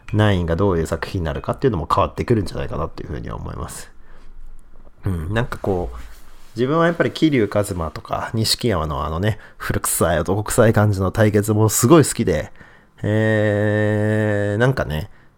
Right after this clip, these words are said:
最近そのセブンとかになってちょっとこう面白い要素が増えてきちゃったような感じがして、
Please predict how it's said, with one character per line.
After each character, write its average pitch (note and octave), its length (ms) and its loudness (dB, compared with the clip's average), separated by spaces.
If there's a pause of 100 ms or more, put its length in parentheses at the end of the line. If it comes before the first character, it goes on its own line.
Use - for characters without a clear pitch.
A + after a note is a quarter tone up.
(280)
最 E3+ 300 2
近 F3+ 160 4
そ E3+ 100 4
の D#3+ 100 8
セ G#3+ 180 6
ブ A3+ 140 6
ン F3+ 60 4
と B2+ 60 0
か G#2 80 6
に F#2+ 60 4
な G2 80 4
っ - 40 -8
て - 120 -4
ち - 140 2
ょ - 20 4
っ - 180 -4
と - 80 2
こ G#2+ 240 8
う - 20 8
面 D#3 160 12
白 B3+ 240 4
い G3 40 8
要 G3 100 12
素 - 140 2
が - 120 -4
増 D3 100 6
え C3 40 6
て G2+ 80 2
き F2+ 60 -6
ち - 80 -6
ゃ - 20 -2
っ - 40 -4
た - 120 -2
よ D#2+ 100 4
う D2+ 40 2
な E2 80 0
感 - 200 -2
じ E2+ 140 -2
が E2+ 80 0
し - 80 -6
て、 - 300 -4